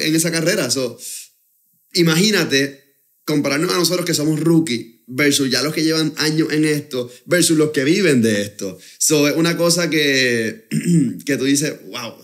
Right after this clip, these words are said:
¿cómo yo voy a manejar estas tres millas donde tengo la pierna que me dice para o que me dice bájale un montón y tengo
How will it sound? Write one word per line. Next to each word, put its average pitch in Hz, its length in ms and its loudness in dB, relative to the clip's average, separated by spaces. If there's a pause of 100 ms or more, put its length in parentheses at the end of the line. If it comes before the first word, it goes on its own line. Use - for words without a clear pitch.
(200)
¿cómo 170 320 2
yo 139 100 4
voy 143 100 2
a 139 60 0
manejar 139 320 -2
estas 131 240 -6
tres 139 200 -4
millas 135 200 -2
donde 113 200 -2
tengo 139 500 0 (840)
la 127 240 -4
pierna 139 600 2 (800)
que 135 140 0
me 123 120 -2
dice 147 280 2
para 120 640 -6 (800)
o 123 100 -4
que 123 100 -4
me 123 100 -2
dice 139 240 0
bájale 127 280 -2
un 147 80 0
montón 139 760 -2 (880)
y 139 160 2
tengo 160 840 0